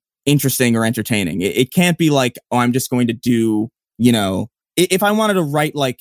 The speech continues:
an essay on something and, like, make a video essay, I could write it out and I could, I could finish it and I would, I, I could record it and do all the, all the things that I needed to do. Um,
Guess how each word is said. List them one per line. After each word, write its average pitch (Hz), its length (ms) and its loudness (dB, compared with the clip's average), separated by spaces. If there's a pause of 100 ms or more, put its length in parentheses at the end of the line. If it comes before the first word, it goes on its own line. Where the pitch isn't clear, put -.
an 127 160 -4
essay 123 340 -4
on 107 160 -4
something 101 580 -6
and, 117 140 0
like, 113 120 2
make 123 200 2
a 120 40 0
video 123 300 2
essay, 95 440 -6 (240)
I 214 80 -2
could 247 160 0
write 135 220 2
it 113 80 -2
out 113 200 0
and 135 100 -4
I 131 80 0
could, 127 220 -4 (340)
I 127 100 0
could 135 140 -2
finish 185 340 0
it 117 180 -2 (180)
and 117 100 0
I 113 100 0
would, 117 200 -2 (100)
I, 113 280 0
I 117 80 0
could 120 120 -2
record 127 320 0
it 117 100 0
and 120 100 2
do 117 360 2
all 117 220 0
the, 113 180 -4
all 117 200 0
the 127 80 2
things 123 200 0
that 117 80 0
I 113 60 0
needed 113 280 0
to 113 60 -4
do. 120 380 2 (300)
Um, 113 500 0